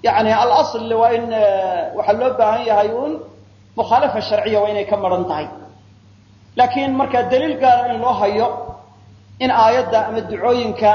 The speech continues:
ama markaysaga waxaan markaa in lagu tufo, daliil gaara in loo hayo lama shardiyo.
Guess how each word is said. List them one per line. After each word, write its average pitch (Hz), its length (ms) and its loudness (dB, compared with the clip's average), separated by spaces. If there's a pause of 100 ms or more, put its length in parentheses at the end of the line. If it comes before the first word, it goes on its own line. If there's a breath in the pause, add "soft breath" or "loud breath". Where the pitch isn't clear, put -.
ama 214 160 -4
markaysaga 220 460 -2
waxaan 208 240 0
markaa 202 400 2 (540)
in 233 120 -6
lagu 220 180 0
tufo, 208 580 -2
daliil 233 260 0
gaara 214 260 2
in 202 100 -6
loo 214 100 0
hayo 185 200 -4
lama 180 180 -4
shardiyo. 151 420 -10